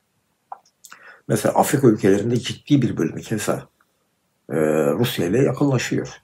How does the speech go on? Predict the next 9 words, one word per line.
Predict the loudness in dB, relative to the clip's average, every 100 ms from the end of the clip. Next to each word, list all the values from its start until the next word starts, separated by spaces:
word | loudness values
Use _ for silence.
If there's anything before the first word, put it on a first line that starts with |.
| -10
Bunlardan | -8 -6 -6
bir | -6
tanesi | -6 -6 -6 -6
işte | -8 -6 -2
yeni | 0 0
askeri | -4 -6 -4 -4 -2
darbe | -4 -6
olan | -4 -2 0
Nijer. | 2 2 0 -4